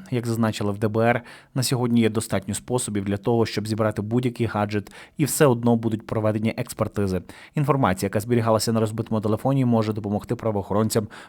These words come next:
в ході розслідування. Сьогодні дніпряни звертаються до українців і просять надати розголосу, адже Микола Тищенко може бути причетний до наведення російських ракет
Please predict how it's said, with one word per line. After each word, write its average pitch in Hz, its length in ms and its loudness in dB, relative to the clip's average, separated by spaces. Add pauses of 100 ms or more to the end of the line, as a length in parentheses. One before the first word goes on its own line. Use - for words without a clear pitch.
в - 40 -20
ході 117 360 4 (180)
розслідування. 92 800 0 (320)
Сьогодні 131 520 4 (120)
дніпряни 135 580 4
звертаються 113 600 2
до 113 240 6
українців 113 880 2 (260)
і 156 80 0
просять 151 460 2
надати 139 400 4
розголосу, 113 680 4 (220)
адже 139 260 6
Микола 147 500 6
Тищенко 123 600 2
може 143 380 6
бути 127 340 2
причетний 123 840 2 (240)
до 135 400 6 (160)
наведення 147 800 8
російських 131 720 2
ракет 139 520 4